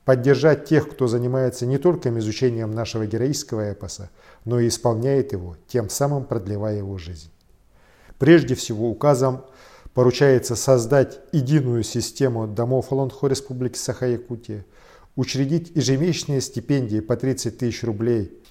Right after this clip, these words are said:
олонхосутам, запевалам Асохая и кузнецам, носителям традиционного культурного наследия, предусмотреть средства на реализацию творческих проектов и укрепление материально-технической базы домов Олонхо Республики в размере не менее пятидесяти миллионов рублей ежегодно.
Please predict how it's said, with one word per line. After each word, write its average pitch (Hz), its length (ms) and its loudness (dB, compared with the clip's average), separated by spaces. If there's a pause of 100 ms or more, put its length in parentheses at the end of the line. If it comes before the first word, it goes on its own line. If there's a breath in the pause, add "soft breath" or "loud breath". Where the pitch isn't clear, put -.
(100)
олонхосутам, 120 840 -2 (100)
запевалам 123 640 2
Асохая 127 580 0
и 135 160 -6
кузнецам, 120 680 -2
носителям 117 500 -4
традиционного 117 720 -2
культурного 113 560 -4
наследия, 107 580 -6 (520 loud breath)
предусмотреть 127 680 0
средства 127 400 0
на 120 140 0
реализацию 117 540 0
творческих 131 580 0
проектов 123 500 0
и 113 60 0
укрепление 117 540 0
материально-технической 117 960 -2
базы 135 300 0
домов 113 360 -2
Олонхо 107 320 -4
Республики 120 680 -6 (320 loud breath)
в 120 40 0
размере 123 400 0
не 117 160 0
менее 139 340 0
пятидесяти 120 600 -8
миллионов 110 480 -4
рублей 104 300 -4
ежегодно. 90 500 -10